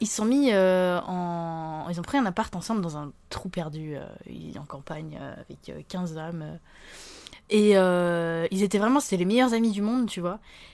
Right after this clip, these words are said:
Et ils se sont mis en coloc. Et il y en a un des deux qui a, euh, arrêté de payer le loyer,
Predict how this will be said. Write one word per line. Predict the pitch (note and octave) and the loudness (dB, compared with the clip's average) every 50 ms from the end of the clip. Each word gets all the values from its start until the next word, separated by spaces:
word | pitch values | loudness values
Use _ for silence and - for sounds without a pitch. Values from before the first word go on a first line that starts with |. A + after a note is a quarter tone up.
| - - - | -20 -6 0
Et | F#3 F#3 F3 E3+ E3 - | 2 2 2 2 0 -2
ils | F3 | -2
se | - - - - | -2 -2 -2 0
sont | F#3+ F3+ | 0 0
mis | F#3+ A#3 | 0 2
en | C4 B3+ | 2 0
coloc. | A#3 - G3+ F3+ D3 F3+ A#3+ - - - - - _ _ - - - - _ _ - _ _ - - - - - - - - - | 2 0 0 -2 -2 -2 -4 -8 -14 -18 -18 -20 _ _ -20 -20 -20 -20 _ _ -20 _ _ -20 -20 -20 -18 -16 -16 -14 -4 0
Et | G#3+ A3 C4 C#4 - - | 2 2 2 0 -2 -8
il | - E3+ | -10 -6
y | - F3 | -4 -4
en | F3 | 0
a | E3+ D#3+ - | 0 0 2
un | - A#3+ C4+ | 4 4 4
des | A#3 G#3+ F#3+ | 4 2 0
deux | D3+ F3 F3 A3 C#4+ D#4 - - - - _ - - _ _ - - - | 0 -2 -2 -4 -4 -8 -12 -20 -20 -20 _ -20 -20 _ _ -20 -20 -14
qui | - - - - F3+ F3+ G3+ A3+ - - _ | -12 -10 -10 -8 -6 -4 -4 -4 -6 -8 _
a, | - D#3+ D#3 E3 F3+ G#3 A3 - - _ - | -12 -10 -8 -6 -6 -6 -6 -8 -10 _ -10
euh, | F3 E3 D#3 D3+ D3+ D3 D3 D3+ - - | -10 -10 -8 -10 -12 -14 -14 -16 -6 -4
arrêté | - - - A#3+ A#3+ - B3+ | -2 -2 -2 -2 -6 -6 -4
de | - G3+ F#3 F3+ | -2 -2 -2 -2
payer | E3+ - G3+ G3+ G3 | -2 -4 -6 -4 -4
le | F#3 | -4
loyer, | E3+ E3+ E3+ F3+ | -6 -8 -10 -12